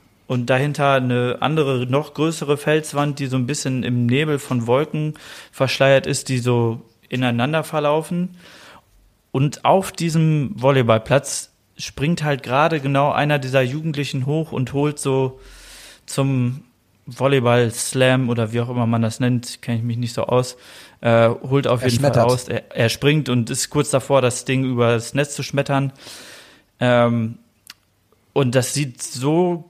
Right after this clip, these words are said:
Speaker 1: genial aus, weil das Licht kommt so von, sag ich mal, rechts oben, gerade so über den Berg geschienen, scheint so durch so einen Baum durch, der dann so einen schönen langen Schatten auf den Sportplatz auch wirft. Und genau der Junge, der gerade so hoch springt,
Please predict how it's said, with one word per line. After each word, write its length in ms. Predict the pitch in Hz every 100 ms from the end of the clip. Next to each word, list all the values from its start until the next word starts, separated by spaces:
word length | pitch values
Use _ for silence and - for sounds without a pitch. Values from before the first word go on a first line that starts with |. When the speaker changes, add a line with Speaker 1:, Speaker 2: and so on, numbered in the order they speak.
| _
Speaker 1:
genial 440 | - 139 135 156 147
aus, 200 | 127 135
weil 140 | 127
das 180 | 127 -
Licht 400 | 151 185 - -
kommt 320 | - 147 143 -
so 220 | 143 135
von, 840 | - 139 131 127 120 117 120 - -
sag 220 | 123 135
ich 100 | 127
mal, 140 | 131 123
rechts 360 | 127 143 - 147
oben, 380 | 160 170 147
gerade 300 | 120 135 156
so 100 | 139
über 220 | 135 139 123
den 180 | 123
Berg 220 | 120 156 160
geschienen, 520 | 151 - 156 156 147 - - -
scheint 340 | - 139 151
so 80 | 135
durch 340 | 120 143 165
so 120 | -
einen 260 | 135 123 117
Baum 320 | 123 156 160
durch, 260 | 131 156 160
der 140 | 135
dann 160 | 127 120
so 100 | 123
einen 140 | 123
schönen 320 | - 143 147
langen 220 | 131 131 123
Schatten 340 | - 147 139
auf 180 | 120 117
den 400 | 131 123 120 120 - - -
Sportplatz 560 | - 139 151 147 131
auch 200 | - 120
wirft. 260 | 127 147 -
Und 320 | 127 120 117 _ _ _ -
genau 380 | 127 131 143
der 180 | 139 143
Junge, 240 | 139 147 139
der 140 | 131
gerade 260 | 123 135 131
so 160 | 127
hoch 180 | 123 147
springt, 400 | - 135 135